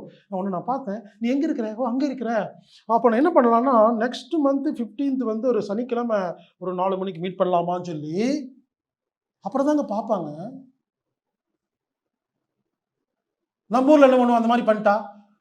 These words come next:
அவன் கூட சாகோசி வச்சக்கூடாது. அவன் பாட்டுக்கு போறான், மரியாதையே இல்ல. இங்க நம்ம ஊர்ல அது மரியாதை இல்லைன்னு பேரு.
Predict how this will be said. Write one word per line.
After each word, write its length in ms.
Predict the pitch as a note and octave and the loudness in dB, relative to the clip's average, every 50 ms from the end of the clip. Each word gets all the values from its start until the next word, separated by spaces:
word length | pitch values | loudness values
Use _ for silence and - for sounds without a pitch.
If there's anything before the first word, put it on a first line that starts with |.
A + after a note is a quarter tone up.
| _ | _
அவன் 180 | - E3 D#3+ F3+ | -12 -10 -4 0
கூட 140 | A#3 C4+ B3+ C4+ - - | 0 0 0 0 -4 -4
சாகோசி 340 | G#3 G3 A#3+ D4+ C#4+ C#4 C4 | 0 2 2 4 4 2 2
வச்சக்கூடாது. 480 | - A#3+ F#3+ - F3+ E3 E3 D3 B2 A#2+ - - - - _ _ _ _ _ _ _ _ _ _ _ _ _ _ _ _ _ | 0 0 -2 -2 -4 -6 -8 -8 -10 -14 -18 -20 -20 -20 _ _ _ _ _ _ _ _ _ _ _ _ _ _ _ _ _
அவன் 260 | _ D3 F3 A#3+ C#4+ | _ -8 -6 -2 0
பாட்டுக்கு 320 | D#4 D#4+ D#4 D#4 A#3+ G3+ | 2 2 2 0 -2 -4
போறான், 480 | G3 A3 A3+ B3 C4 B3+ C4 C4 B3 F#3+ | -4 -4 -2 -2 0 0 0 0 0 0
மரியாதையே 480 | F3 G3+ B3+ C#4+ D4 C4+ C4 C4+ C4 B3 | 0 2 2 2 4 2 2 2 0 -2
இல்ல. 360 | A3 G#3 G3+ G#3 G#3 G#3+ - - - - - - - - | 0 0 0 0 0 -2 -4 -6 -10 -14 -18 -20 -10 -4
இங்க 180 | - B3 D4+ D#4+ | -2 2 4 4
நம்ம 200 | C#4 C#4 B3+ B3 | 6 6 6 6
ஊர்ல 120 | C4 C#4+ | 4 4
அது 100 | E4 D#4 | 4 4
மரியாதை 460 | B3 A3+ A3+ A#3+ C4 B3 A#3+ A3 G#3+ G3 | 4 4 6 8 8 8 8 8 4 2
இல்லைன்னு 240 | F#3 F#3+ G3+ G#3+ | 2 0 0 0
பேரு. 240 | F3 E3 D3+ C#3 - | -2 -6 -8 -8 -12